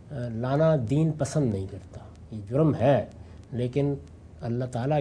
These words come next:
کے دین کا تقاضا یہ ہے کہ پردہ ڈال دیا جائے، اس چیز کا افشا نہ کیا جائے، تو اس لیے وہاں چار گواہوں کو لازم ٹھہرا دیا گیا ہے۔ لیکن باقی معاملات میں یہ کوئی ضروری نہیں ہے،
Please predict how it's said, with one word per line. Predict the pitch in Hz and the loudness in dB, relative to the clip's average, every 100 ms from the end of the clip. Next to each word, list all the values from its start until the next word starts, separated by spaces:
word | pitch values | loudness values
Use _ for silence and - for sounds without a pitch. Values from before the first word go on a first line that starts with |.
| 131 | 0
کے | |
دین | 117 104 160 170 | -2 4 4 4
کا | 139 113 | 2 -2
تقاضا | 110 104 107 | -4 -2 -2
یہ | 120 113 | -2 -2
ہے | 120 | -4
کہ | 113 110 | -6 -4
پردہ | 123 113 104 | -2 -2 -4
ڈال | 101 101 101 | -6 -8 -8
دیا | 104 | -8
جائے، | 104 104 - - | -8 -8 -12 -16
اس | 147 - | -18 -16
چیز | 131 123 | -16 -12
کا | 156 | -10
افشا | 143 - 170 156 | -10 -2 4 6
نہ | 120 - | 4 0
کیا | 101 95 | -4 -6
جائے، | 98 98 - - - - | -8 -12 -16 -20 -20 -16
تو | - | 0
اس | 208 - | 0 2
لیے | 208 208 | 6 8
وہاں | 165 104 113 110 | 6 4 0 0
چار | 123 123 120 | 0 2 2
گواہوں | 110 110 104 98 | 0 0 0 0
کو | 107 151 - - | -2 -6 -6 -8
لازم | 110 104 98 104 98 | -4 -2 -2 -4 -6
ٹھہرا | 110 98 92 | -6 -6 -6
دیا | 101 104 | -4 -4
گیا | 104 | -2
ہے۔ | 110 | -2
لیکن | 110 110 104 | -4 -4 -4
باقی | 113 120 - | -2 -2 2
معاملات | 226 143 104 95 95 | 2 4 0 -4 -6
میں | 135 131 | -6 -4
یہ | 117 | -4
کوئی | 123 98 | -6 -6
ضروری | 107 139 196 | -2 0 0
نہیں | 127 135 | 0 -2
ہے، | 104 | -2